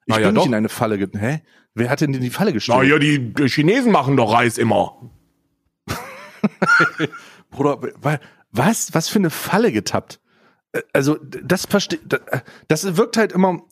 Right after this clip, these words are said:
Speaker 1: ich bin in die Falle getappt, jemand, der in eine Falle tappt, ist halt ein Opfer. So, du bist aber kein Opfer. Du hast einfach kein, niemand hier ist ein richtiges Opfer. Man hat einfach einen dummen Spruch gesagt, also setzt man sich hin und sagt, "Ich muss mal Statement-Tutorials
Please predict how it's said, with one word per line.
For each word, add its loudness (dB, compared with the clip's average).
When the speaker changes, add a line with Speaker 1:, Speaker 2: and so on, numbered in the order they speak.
Speaker 1:
ich -2
bin 0
in -2
die -2
Falle -2
getappt, -2
jemand, 2
der 2
in 0
eine -2
Falle 0
tappt, -4
ist -6
halt 0
ein -4
Opfer. -4
So, -2
du -2
bist -4
aber 2
kein 0
Opfer. -2
Du 2
hast -6
einfach -2
kein, -2
niemand 2
hier 2
ist -2
ein 0
richtiges -2
Opfer. -2
Man 2
hat -2
einfach 0
einen 2
dummen 2
Spruch -2
gesagt, -2
also 0
setzt -2
man 2
sich -4
hin 0
und -2
sagt, -2
"Ich -10
muss -2
mal 0
Statement-Tutorials -2